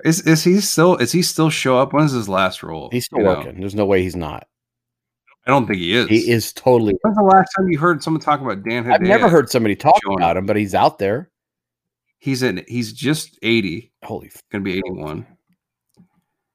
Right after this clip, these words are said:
Speaker 1: Oh my God, he is still
Speaker 2: There's no
Speaker 1: working.
Speaker 2: way he's not. He's like Harris
Speaker 1: He's on
Speaker 2: Yulin.
Speaker 1: Blue Bloods sometimes.
Speaker 2: Harris Yulin. He's the same. Like they're, they're gonna,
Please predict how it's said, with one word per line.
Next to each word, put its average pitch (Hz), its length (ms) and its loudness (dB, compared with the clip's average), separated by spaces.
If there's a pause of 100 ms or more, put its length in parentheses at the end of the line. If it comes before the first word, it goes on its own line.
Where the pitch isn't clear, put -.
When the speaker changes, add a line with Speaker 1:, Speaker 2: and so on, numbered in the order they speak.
(580)
Speaker 1:
Oh 104 100 0
my 107 160 4
God, 104 160 4
he 110 80 -2
is 180 340 0
still 113 240 0
Speaker 2:
There's 87 140 -2
no 208 80 0
Speaker 1:
working. 214 140 6
Speaker 2:
way 220 40 0
he's 196 140 -4
not. 202 300 -4
He's 156 240 -6
like 170 140 2
Harris 151 280 2
Speaker 1:
He's 147 120 -6
on 226 100 8
Speaker 2:
Yulin. - 80 0
Speaker 1:
Blue 190 180 6
Bloods 98 460 2
sometimes. 80 420 -10
Speaker 2:
Harris 165 300 2
Yulin. 131 320 2
He's 131 160 -6
the 135 80 -10
same. 135 180 -6
Like 127 200 -2
they're, 131 240 0
they're 160 100 2
gonna, 160 240 -2